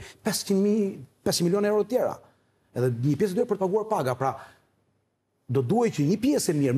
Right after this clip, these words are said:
me ato që mi, mi po marrin borxh, mi po ulin borxhin. Po të paktën të investojmë në fusha kaq delikate, kaq emergjente, kaq të rëndësishme si spitali, si e dini ju që nuk do të hyjë në këtë, si, në këtë detaj. Unë kam një mik,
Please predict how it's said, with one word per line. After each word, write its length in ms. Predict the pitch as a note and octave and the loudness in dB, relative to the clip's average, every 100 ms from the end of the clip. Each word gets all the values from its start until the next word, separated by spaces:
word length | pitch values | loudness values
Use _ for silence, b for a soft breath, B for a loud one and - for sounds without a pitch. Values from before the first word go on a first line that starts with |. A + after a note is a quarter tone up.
| F#3+ | 2
me 20 | |
ato 240 | - G3 | 0 -2
që 80 | A3+ | 0
mi, 220 | G#3+ F3+ G#3+ | 2 2 2
mi 140 | F3 A3 | 0 2
po 80 | A#3 | 0
marrin 240 | A#3+ G#3 | 2 0
borxh, 240 | E3+ B2 | 0 0
mi 80 | F3+ G#3 | 0 0
po 80 | A#3 | 0
ulin 220 | A#3+ A#3+ | 2 2
borxhin. 300 | F3+ C3 B2 - _ _ _ _ _ _ | 2 0 -6 -12 _ _ _ _ _ _
Po 100 | - | -20
të 80 | _ | _
paktën 300 | - F#3+ E3+ | -4 0 0
të 60 | C#3 | 2
investojmë 320 | A#2 D#3 F3+ | 2 0 0
në 40 | - | 0
fusha 220 | G#3 C3 - | -2 -2 -6
kaq 240 | - D4 - - - b b b b b _ _ _ _ - A2 | -4 -4 -4 -8 -12 b b b b b _ _ _ _ -4 0
delikate, 560 | F#3+ F3 - A#3+ - C3 | 0 0 0 0 0 -2
kaq 220 | - G3+ | 0 0
emergjente, 640 | F3+ F3 C3+ C3+ G#3 C#3+ - | 2 2 2 2 0 -2 -2
kaq 220 | F#3 G3+ | -2 0
të 100 | F#3 | 0
rëndësishme 320 | F#3 A#3+ F#3 | 0 2 2
si 140 | C3+ C3+ | 0 -2
spitali, 540 | A#2 - D3+ B2+ D#3+ | -4 -2 -2 0 -2
si 180 | - E3 | -2 0
e 60 | B2+ | 0
dini 220 | D3 F3+ | 2 2
ju 60 | F#3 | 0
që 120 | E3 E3 B B | -2 -4 B B
nuk 120 | D#3+ | 0
do 80 | G3+ | 2
të 80 | F#3 | 2
hyjë 80 | F#3+ | 0
në 60 | |
këtë, 100 | - | 0
si, 100 | - D#3 C#3 C#3 - | 0 0 0 0 -2
në 60 | D3+ | -2
këtë 140 | E3 D3 | 0 0
detaj. 160 | C#3+ C3 | 0 0
Unë 80 | F#3+ | 0
kam 160 | G#3 | 2
një 80 | E3 C3 | 2 2
mik, 240 | C#3 - | 2 -2